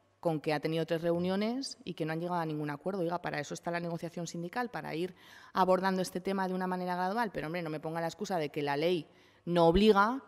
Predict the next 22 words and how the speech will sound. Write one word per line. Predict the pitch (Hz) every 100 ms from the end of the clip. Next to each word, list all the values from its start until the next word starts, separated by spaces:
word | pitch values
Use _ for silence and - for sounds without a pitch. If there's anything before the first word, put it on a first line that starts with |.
| - _ _
porque | - 160 156
si | 143
usted | -
considera | 156 160 170 175
que | 165
es | 160
una | 160
reivindicación | 160 160 165 170 165 160
justa, | 160 175 - 170 185 - - -
a | 151
mí |
me | 147
parece | 143 147 156
que | 147
lo | 143
que | 135
tiene | 143
que | 139
hacer | 143 139
es | 143
atenderla. | 143 - - - -
Gracias. | - - -